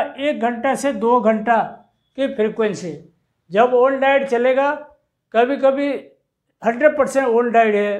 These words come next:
तो इसको हर घंटे में सफाई करेंगे तो फ़ायदा रहेगा। अगर वो हंड्रेड परसेंट नहीं हो कि पचहत्तर परसेंट, पचास परसेंट है, कम डिपोजिशन होता है, तो दो दो घंटा में करें।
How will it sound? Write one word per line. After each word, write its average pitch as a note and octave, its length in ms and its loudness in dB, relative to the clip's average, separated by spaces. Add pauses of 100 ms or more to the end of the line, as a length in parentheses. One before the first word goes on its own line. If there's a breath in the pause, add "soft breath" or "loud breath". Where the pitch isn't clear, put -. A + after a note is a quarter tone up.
तो - 180 -10
इसको C4 340 -2
हर G#3 280 4
घंटे A3+ 340 0
में C4 180 -4
सफाई A3 340 0
करेंगे B3 400 0
तो B3+ 180 -2
फ़ायदा F#3+ 340 -2
रहेगा। F#3 340 0 (840)
अगर A#3 340 4
वो C4+ 500 2 (840)
हंड्रेड A3+ 500 2
परसेंट C4 320 2
नहीं C4 120 0
हो B3+ 160 0
कि B3+ 100 -6
पचहत्तर C4 480 -6
परसेंट, A#3 420 -6
पचास B3 400 0
परसेंट A3+ 340 -2
है, A3 100 -2
कम C4+ 320 0
डिपोजिशन A3+ 460 -4
होता G3+ 240 -2
है, B3 60 -2
तो C4+ 160 -6
दो A#3+ 200 2
दो A3+ 160 -2
घंटा G3+ 260 0
में G#3 160 -2
करें। F#3 380 -4